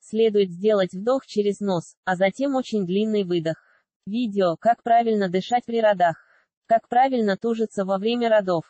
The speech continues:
Видео «Начинать тужиться нужно вовремя, когда шейка матки уже полностью раскрыта». До этого тужиться не полезно и даже вредно, тужиться нужно на выдохе. Если у вас уже закончился воздух, не продолжайте,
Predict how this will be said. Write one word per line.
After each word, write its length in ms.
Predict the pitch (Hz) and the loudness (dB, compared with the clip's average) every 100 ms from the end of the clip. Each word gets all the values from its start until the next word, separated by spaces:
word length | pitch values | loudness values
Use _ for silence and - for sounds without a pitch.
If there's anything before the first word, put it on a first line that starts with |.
| _ _ _ _ | _ _ _ _
Видео 380 | 196 226 196 202 | -6 -4 2 2
«Начинать 480 | 196 190 220 220 202 | 2 -2 -2 -2 -2
тужиться 440 | - 277 247 - 202 | -4 -4 -4 -4 -4
нужно 380 | 208 247 226 208 | -2 -2 -2 -2
вовремя, 520 | 196 175 170 160 156 - | 0 0 0 -2 -4 -4
когда 320 | 190 175 190 | -4 0 -2
шейка 360 | - 196 180 | 0 -4 -2
матки 380 | 180 233 269 - | -2 -2 -4 -2
уже 260 | 202 185 202 | -2 0 -4
полностью 500 | - 240 240 - 208 | -2 -2 -2 -4 -2
раскрыта». 600 | 190 185 - 175 165 160 147 _ _ _ _ _ _ _ | 0 -2 -6 -8 -4 -6 -6 _ _ _ _ _ _ _
До 100 | 190 | 2
этого 380 | 202 262 233 208 | 2 0 0 -2
тужиться 460 | 254 254 233 - | -2 -4 -4 -2
не 160 | 208 196 | -2 0
полезно 560 | 196 196 269 233 214 | 0 0 -2 -2 -2
и 40 | 196 | 2
даже 260 | 202 185 | 0 0
вредно, 400 | 185 214 262 226 196 | -2 -2 -2 -2 -2
тужиться 400 | 233 240 - 202 | -4 -4 -6 -4
нужно 380 | 202 233 226 | -2 -2 -2
на 160 | 208 196 | 0 0
выдохе. 500 | 175 170 165 - 160 143 - _ _ _ _ _ - | -2 -2 -4 -6 -10 -10 -20 _ _ _ _ _ -4
Если 320 | 202 208 214 | -2 -2 0
у 100 | 208 | 0
вас 260 | 208 254 - | 2 0 -2
уже 220 | 214 208 | -2 0
закончился 720 | 196 196 226 214 208 202 214 | 0 0 -2 -2 -4 -4 -4
воздух, 520 | 196 202 170 170 - _ | -2 -2 -2 -6 -8 _
не 160 | 202 208 | -4 -2
продолжайте, 840 | 226 214 202 185 175 160 160 | 0 2 2 2 0 0 -4